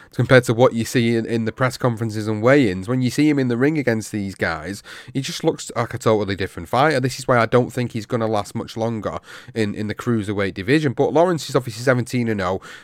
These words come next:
much improved fighter, as we've rightly pointed out. He's, he's, he's, he's so much better than what he once was. I mean, for the last couple of years, I'd say since twenty nineteen, he's really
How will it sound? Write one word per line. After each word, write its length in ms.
much 360
improved 440
fighter, 320
as 240
we've 240
rightly 480
pointed 520
out. 300
He's, 180
he's, 240
he's, 200
he's 180
so 360
much 240
better 280
than 160
what 140
he 60
once 300
was. 400
I 80
mean, 380
for 120
the 120
last 260
couple 300
of 60
years, 500
I'd 160
say 300
since 320
twenty 260
nineteen, 400
he's 140
really 480